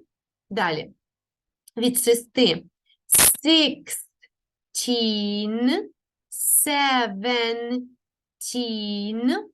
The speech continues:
А, тепер іще дивіться, є ось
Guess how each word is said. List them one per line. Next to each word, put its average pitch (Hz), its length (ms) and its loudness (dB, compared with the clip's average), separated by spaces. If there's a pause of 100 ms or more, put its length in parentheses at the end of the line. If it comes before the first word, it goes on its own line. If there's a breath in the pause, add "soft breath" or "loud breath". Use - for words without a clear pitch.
(640)
А, 170 220 -2
тепер 214 400 -6
іще 185 280 -4
дивіться, 214 380 -6
є 220 220 -2
ось 311 120 -4